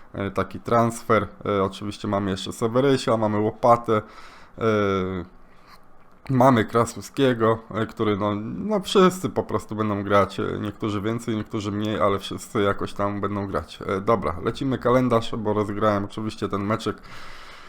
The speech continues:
z drużyną z Rygi, e, ale wcześniej, e, z Wartą Poznań remisujemy. E, nie był to najlepszy nasz mecz, no, zresztą wynik, e,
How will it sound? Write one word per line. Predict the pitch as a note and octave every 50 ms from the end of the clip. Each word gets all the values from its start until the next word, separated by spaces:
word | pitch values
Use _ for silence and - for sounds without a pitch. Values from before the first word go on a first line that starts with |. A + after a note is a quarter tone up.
| - - - - - - - - - - - - - - - -
z | - A2+ A2+ A#2+ D3+ D3+ B2 - - C3+
drużyną | B2+ A#2+ B2+ C#3+ C3 B2 D#3 D#3 C#3+ C3 B2
z | G#2+ A#2+
Rygi, | C3+ D3 C#3+ A2+ G2+ A2 B2+ C#3 D3 A#2+ A#2
e, | B2 A#2+ A#2 A2 A2 G#2+ G#2 F#2+ F#2 F2+ - B2+
ale | C#3 C3+ B2+ A#2+
wcześniej, | - - - - - B2+ A#2 - - A#2 A#2 A#2 G#2+ - - - - - - - - -
e, | A2+ A2+ A2
z | - B2
Wartą | C#3 C#3 C#3 - D3 C3+ C3
Poznań | - C#3 B2 G#2+ C3 B2+ A#2 A#2
remisujemy. | C3+ C#3 C#3 C#3 C3+ C#3 - C3+ C3 B2+ B2+ B2 A#2+ A#2+ A#2+ A2+ - - -
E, | A2+ A2+ A2
nie | A2+ A#2+ B2+ A#2
był | A#2 A#2+ A2+
to | - A2+
najlepszy | A2 G#2+ G#2 A2 A2 G#2+ - - A2+
nasz | G#2+ G#2+ G#2+ - -
mecz, | A#2+ B2 B2+ B2 - -
no, | B2+ A2 A2 G#2 F#2+
zresztą | G2+ G2+ G#2 - - - A2 G#2 G#2 G#2 G#2
wynik, | A2 A#2 A2+ G#2+ G#2 - - G#2
e, | G#2+ G2+ G2